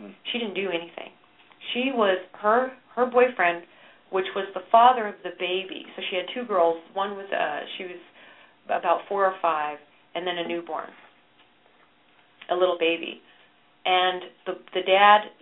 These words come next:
Speaker 2: her boyfriend, was the dad of the baby, not the,
Speaker 1: Mm-hmm.
Speaker 2: the dad of the first daughter. When she was young with her first daughter, she had a very abusive boyfriend who he put her on the streets. She'd been homeless. She'd, she was petrified. She was scared to death.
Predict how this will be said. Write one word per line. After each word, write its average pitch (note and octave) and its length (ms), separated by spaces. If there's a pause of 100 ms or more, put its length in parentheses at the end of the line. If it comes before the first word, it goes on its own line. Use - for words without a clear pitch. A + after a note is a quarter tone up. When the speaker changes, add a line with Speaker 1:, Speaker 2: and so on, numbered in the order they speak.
Speaker 2:
her F#3 100
boyfriend, F#3 520
was F3 140
the E3+ 60
dad E3+ 280
of E3 140
the D#3+ 60
baby, E3 440
not E3 220
the, E3+ 220 (200)
Speaker 1:
Mm-hmm. G3 240
Speaker 2:
the E3+ 120
dad D#3+ 260
of E3 160
the E3+ 160
first E3+ 260
daughter. D3 340 (1080)
When A#3 140 (120)
she D4 80
was D#4+ 160 (160)
young F#3+ 400
with F#3 160
her F#3 240
first A#3+ 240
daughter, D#3+ 320 (120)
she G#3 60
had F#3 140
a F3 80
very F#3 240
abusive F#3 480
boyfriend E3 560 (160)
who F#3+ 80
he F#3 320
put G3+ 80
her F3+ 100
on E3 140
the D#3+ 160
streets. G#3+ 320 (200)
She'd F#3+ 140
been E3 220
homeless. F#3+ 320 (180)
She'd, E3+ 220 (420)
she B3 80
was A#3+ 220
petrified. A#3+ 560 (100)
She B3 60
was B3 160
scared G3+ 240
to G#3+ 60
death. A#3 280